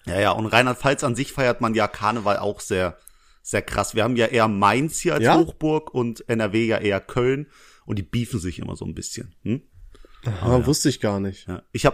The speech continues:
Speaker 1: eigentlich
Speaker 2: Mainzer Karneval.
Speaker 1: <laughs> ich hab eigentlich überlegt, mit einer Büttenrede anzufangen, Leon, aber das wäre selbst
Speaker 2: Was
Speaker 1: mir
Speaker 2: ist
Speaker 1: zu
Speaker 2: das?
Speaker 1: cringe. Hm?
Speaker 2: Was ist eine Büttenrede?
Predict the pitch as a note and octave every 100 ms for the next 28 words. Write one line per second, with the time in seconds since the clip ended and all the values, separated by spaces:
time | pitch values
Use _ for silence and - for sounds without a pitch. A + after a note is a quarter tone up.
0 | G2+ C#3 D#3+ A#2+ - A2 A2+ G#2+ G#2 G2+
1 | G2 _ _ _ - - - - - -
2 | - A2+ C3+ C#3+ E3 D#3 C3+ A#2+ C#3+ -
3 | A#2+ G#2+ F#2+ - D#3 F#2+ F#2 F2 E2+ -
4 | G2+ F#2 F2+ F2 F2+ G2+ B2+ - G2 G2+
5 | G2+ G#2+ G#2 G2 A2+ G#2+ - D#3+ G3+ E2+
6 | E2+ - - - - G3 - - _ _
7 | _ _ _ _ - A2+ B2+ D3 D#3 D3+
8 | - E3+ D#3+ F3 G3+